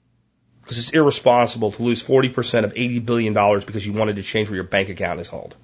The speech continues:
But if they can bring it back for ten percent, they'll do it in a heartbeat. Then that money is here,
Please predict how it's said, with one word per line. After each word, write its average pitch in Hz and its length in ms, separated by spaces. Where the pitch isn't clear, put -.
But 131 260
if 131 140
they 139 100
can 135 100
bring 127 140
it 120 60
back 110 140
for 110 100
ten 107 220
percent, 104 560
they'll 123 140
do 113 80
it 107 40
in 92 60
a 85 40
heartbeat. - 460
Then 120 100
that 104 140
money 104 220
is 82 120
here, 135 520